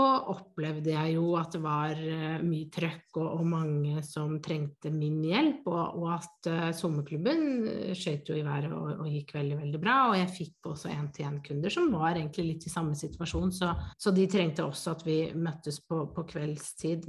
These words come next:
Men det som kanskje var det tøffeste, var det mentale oppi det, ikke sant? Den usikkerheten jeg tror alle kjente på i tjue tjue med: «Hva er dette?» Man var redd, man var bekymret. Og i tillegg så hadde man denne business-biten, at man hadde satset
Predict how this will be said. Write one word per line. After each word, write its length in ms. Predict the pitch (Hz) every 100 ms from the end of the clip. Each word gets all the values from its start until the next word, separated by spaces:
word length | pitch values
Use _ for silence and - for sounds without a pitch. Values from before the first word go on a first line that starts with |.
| 190
Men 180 | 214 214 - _ _ _ _ _
det 300 | - 180 196 190
som 220 | 214 208
kanskje 320 | 214 190 185
var 240 | 160 151 156
det 140 | 175
tøffeste, 560 | 202 160 160 143 - 196
var 560 | 262 262 165 156 160
det 80 | 156
mentale 680 | 156 165 - 160 147 147 165
oppi 180 | 160 214
det, 140 | 294 330
ikke 140 | 320
sant? 80 | 262
Den 240 | 269 269
usikkerheten 560 | 226 180 - 165 156 180
jeg 80 | 180
tror 160 | 180
alle 180 | 165 151
kjente 380 | 143 147 143 - 143
på 160 | 151 151
i 100 | 151 156
tjue 240 | 165 156
tjue 320 | - 165 151
med: 460 | 151 156 151 147 165
«Hva 160 | 151 - 151
er 80 | 156 151
dette?» 260 | - -
Man 240 | 196 160 143
var 80 | 143
redd, 240 | 190 208 185
man 160 | 151 147
var 80 | 147
bekymret. 720 | 151 147 208 208 208 220 220 - - - - _
Og 80 | 175
i 80 | 180
tillegg 480 | 180 180 160 139 151
så 140 | 156
hadde 200 | 156 147 143
man 180 | 143
denne 220 | 147 143 143
business-biten, 1400 | 143 - - 147 - - - 156 151 147 147 - 208
at 160 | 226 -
man 120 | 147 143
hadde 140 | 147 147
satset 720 | 160 - - 139 - -